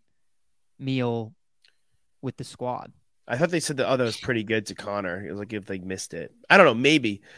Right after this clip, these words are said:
Speaker 2: Regardless, though, I think to me, though, with that notion that our buddy brought up, Kendall never made those relationships with people.
Speaker 1: Well, they,
Speaker 2: And
Speaker 1: and they
Speaker 2: Logan
Speaker 1: actually sh-,
Speaker 2: had.
Speaker 1: they, they actually showed you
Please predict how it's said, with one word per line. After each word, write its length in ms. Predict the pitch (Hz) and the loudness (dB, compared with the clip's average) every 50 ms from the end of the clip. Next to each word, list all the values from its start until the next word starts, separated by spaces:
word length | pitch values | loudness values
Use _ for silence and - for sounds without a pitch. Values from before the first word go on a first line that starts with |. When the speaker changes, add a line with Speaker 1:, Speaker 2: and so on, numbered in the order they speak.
| - - - | -20 -4 0
Speaker 2:
Regardless, 640 | 165 170 151 120 160 160 175 202 202 196 180 - - | 2 2 2 6 8 10 10 10 8 6 2 0 2
though, 140 | 156 135 127 | 2 4 4
I 80 | 123 | 2
think 380 | 117 - - 147 135 131 123 - | 0 -2 -2 -2 -2 -2 -4 -8
to 100 | - 120 | -8 -6
me, 260 | 110 113 120 127 127 | -4 -2 0 0 0
though, 160 | 123 120 113 110 | 2 0 0 0
with 220 | 104 107 110 101 - | -2 -4 -6 -2 0
that 200 | 110 104 107 98 | 0 0 0 0
notion 340 | 110 113 117 117 - - 104 | 0 0 0 0 -2 -4 -6
that 100 | 98 101 | -6 -6
our 100 | 95 87 | -8 -6
buddy 260 | 92 110 120 127 113 | -4 -2 0 0 0
brought 240 | 98 101 95 92 92 | 0 -2 -2 -2 -2
up, 240 | 90 90 - _ _ _ _ _ _ _ _ - | -2 -4 -6 _ _ _ _ _ _ _ _ -8
Kendall 320 | - - 127 156 196 180 | -4 -2 0 2 2 2
never 300 | 135 120 117 117 117 117 | 2 2 2 0 0 0
made 260 | 110 107 107 104 104 98 | -2 -2 -2 -2 -2 -2
those 200 | 101 98 92 95 | -4 -6 -8 -10
relationships 680 | 95 92 92 95 113 120 - 82 85 - 71 - - - | -8 -6 -4 -4 -4 -4 -6 -8 -10 -14 -14 -16 -18 -20
with 80 | - | -20
people. 340 | - 73 69 - 95 101 110 _ _ _ _ _ _ _ _ _ _ _ _ | -20 -20 -20 -20 -20 -20 _ _ _ _ _ _ _ _ _ _ _ _ _
Speaker 1:
Well, 120 | - 151 147 | -6 -4 -2
they, 120 | 143 143 143 | 0 0 0
Speaker 2:
And 140 | 120 117 | 0 0
Speaker 1:
and 100 | 113 117 | 4 6
they 40 | 127 | 8
Speaker 2:
Logan 100 | 127 143 147 135 131 117 | 8 8 8 6 4 2
Speaker 1:
actually 100 | 151 139 | 2 2
sh-, 40 | 127 | 4
Speaker 2:
had. 240 | 139 113 87 80 - _ _ _ | 4 4 2 -2 -6 _ _ _
Speaker 1:
they, 140 | - 143 151 - _ _ _ | -2 -2 -2 -2 _ _ _
they 120 | - 151 151 | -4 -2 -2
actually 240 | 151 - - 170 139 | -2 -4 -4 -6 -6
showed 380 | - - - 143 135 135 135 | -6 -6 -6 -6 -6 -6 -6
you 340 | 127 127 127 127 123 117 117 | -6 -6 -6 -4 -6 -8 -10